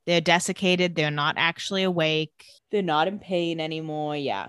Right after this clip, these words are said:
Speaker 1: "They are locked in this tomb. They cannot get out. You are safe. Emily saw to that when she destroyed the crystal."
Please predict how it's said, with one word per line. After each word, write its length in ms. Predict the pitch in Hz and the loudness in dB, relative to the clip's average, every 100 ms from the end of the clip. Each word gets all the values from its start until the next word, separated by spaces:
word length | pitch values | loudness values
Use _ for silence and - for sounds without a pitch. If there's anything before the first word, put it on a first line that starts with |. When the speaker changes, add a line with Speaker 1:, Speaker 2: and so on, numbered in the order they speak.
| - | -2
Speaker 1:
"They 180 | 175 185 | 6 8
are 100 | 180 | 10
locked 360 | 160 160 190 254 | 8 6 4 4
in 80 | 247 | 4
this 200 | 254 - | 4 0
tomb. 520 | 208 185 180 180 180 151 | 2 4 4 2 -2 0
They 180 | 170 | 0
cannot 400 | 170 226 233 254 | 2 2 2 2
get 140 | 269 226 | 2 4
out. 240 | 170 170 | 4 2
You 280 | - 170 180 | -2 0 2
are 120 | 175 | 2
safe. 300 | 165 - - - - | -2 -8 -10 -6 0
Emily 380 | 185 202 208 | 2 4 4
saw 240 | 202 190 170 | 4 4 4
to 140 | 170 | 2
that 140 | 156 135 | -2 -2
when 100 | 160 | -6
she 120 | 151 | -8
destroyed 360 | 147 - 143 | -8 -6 -6
the 80 | 139 | -6
crystal." 460 | - - - - | -8 -10 -10 -12